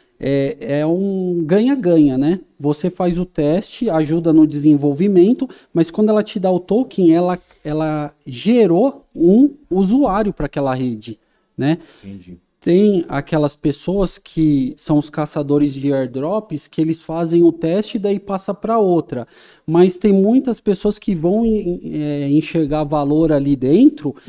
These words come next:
Speaker 1: e
Speaker 2: Uhum.
Speaker 1: vão continuar utilizando o ecossistema, entendeu?
Speaker 2: Tá.
Speaker 1: Por quê? No final das contas, o que faz um ecossistema, é, prosperar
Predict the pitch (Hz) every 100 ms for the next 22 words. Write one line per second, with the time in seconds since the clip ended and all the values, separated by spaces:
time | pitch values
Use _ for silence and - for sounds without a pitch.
0 | 233 110 165 180 226 262 254 247 226 220
1 | - 208 180 196 196 190 185 202 185 226
2 | - 254 208 175 120 _ 139 135 135 131
3 | 196 214 - _ _ - 233 226 175 135
4 | - _ - 185 185 208 196 185 - -
5 | 214 254 160 139 - 160 - 180 - 180
6 | 220 190 208 180 175 175 - 160 - 160
7 | 151 151 139 - _ _ - 123 - 165
8 | 160 - 147 135 143 208 220